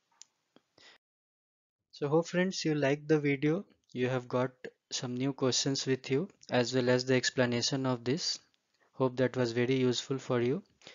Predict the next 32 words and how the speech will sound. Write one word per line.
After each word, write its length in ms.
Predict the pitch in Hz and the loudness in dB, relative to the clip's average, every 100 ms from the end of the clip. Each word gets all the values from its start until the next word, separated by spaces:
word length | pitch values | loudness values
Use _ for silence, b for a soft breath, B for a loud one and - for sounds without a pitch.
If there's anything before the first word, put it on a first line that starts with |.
| B B B | B B B
These 200 | 131 143 | -2 4
all 160 | 151 151 | 4 4
questions 560 | 151 139 - 156 - - | 2 0 0 -2 -4 -2
are 160 | 131 123 | 0 0
some 260 | - 131 | 0 -2
basic 320 | 123 120 151 147 | 0 0 0 0
questions 540 | 135 127 143 147 - | 0 0 -4 -6 -6
which 240 | 120 120 131 | -6 -4 -2
are 240 | 123 123 - | 0 -2 -4
useful 560 | 120 120 - - 139 147 | -4 -2 -4 -4 -4 -4
and 340 | 123 120 120 - _ _ | -4 -4 -6 -12 _ _
informative 720 | 127 117 131 123 117 143 143 - | -8 0 0 0 -2 -2 -4 -4
in 220 | 127 120 | -6 -4
terms 320 | 127 123 123 | -4 -4 0
of, 400 | 123 120 - - - - - _ - | 0 0 -6 -16 -18 -20 -20 _ -10
uh, 120 | 123 | -8
general 400 | - 120 120 131 | -4 -2 0 0
knowledge 340 | 127 123 131 | 0 2 2
of 180 | 135 127 | 0 -2
a 60 | 127 | -2
person, 500 | 127 123 - 175 202 | 0 0 -2 -6 -8
or 180 | 127 123 | -4 -2
even 360 | 127 123 139 131 | -2 -2 -2 -2
these 180 | 123 127 | -2 0
are 160 | 123 - | 0 0
asked 320 | 123 127 123 | -4 -2 -4
in 120 | 127 | -4
the 100 | 123 | -4
competitive 640 | - 120 117 120 113 139 123 | -4 -4 -4 -4 -4 -2 -2
exams 500 | 110 117 117 120 120 | -2 -2 -2 -2 -2
as 220 | 107 107 | -2 -2
well. 180 | 113 | -4